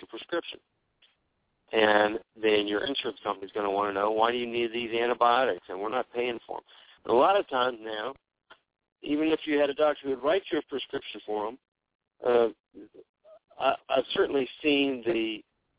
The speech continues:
uh, the pharmacies not want to allow you to get something that your insurance wasn't paying for because they don't want you to pay cash for it. Uh,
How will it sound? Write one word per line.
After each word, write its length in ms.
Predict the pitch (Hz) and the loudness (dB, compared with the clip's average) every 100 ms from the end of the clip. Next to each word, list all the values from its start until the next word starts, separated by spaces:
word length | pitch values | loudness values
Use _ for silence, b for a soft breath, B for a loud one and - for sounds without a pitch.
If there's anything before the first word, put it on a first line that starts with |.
| _ _ _ 123 | _ _ _ 2
uh, 420 | 117 110 110 - _ _ _ _ _ _ _ _ _ _ _ _ _ _ _ _ _ _ - | 4 4 2 0 _ _ _ _ _ _ _ _ _ _ _ _ _ _ _ _ _ _ -4
the 440 | 123 123 123 120 - | 2 2 2 -2 0
pharmacies 640 | 151 180 147 - 117 123 - - _ _ _ _ _ _ - | 2 2 0 -4 -8 -8 -12 -20 _ _ _ _ _ _ -2
not 320 | 120 143 - | 2 2 2
want 200 | 139 - | -2 0
to 100 | 131 | -4
allow 280 | 110 127 151 | 0 4 4
you 220 | 139 123 | 2 0
to 60 | 113 | -2
get 220 | 165 180 _ | -2 -2 _
something 480 | 123 110 113 120 127 | -8 -6 -6 -6 -8
that 180 | 110 - | -8 -8
your 100 | 101 | -8
insurance 420 | 120 107 117 104 - | -8 -8 -8 -8 -6
wasn't 280 | 107 98 - | -6 -6 -8
paying 240 | 104 98 - | -8 -8 -4
for 180 | 107 120 | -2 0
because 160 | 120 | 0
they 60 | 117 | 0
don't 100 | 123 | 0
want 140 | 113 | -2
you 80 | 113 | -6
to 60 | - | -8
pay 120 | 110 | -4
cash 320 | - 156 160 - | 2 2 2 -2
for 200 | 98 95 | -2 -2
it. 100 | - _ _ _ _ _ _ _ _ _ _ - | -4 _ _ _ _ _ _ _ _ _ _ -4
Uh, 360 | 107 104 101 | 2 4 4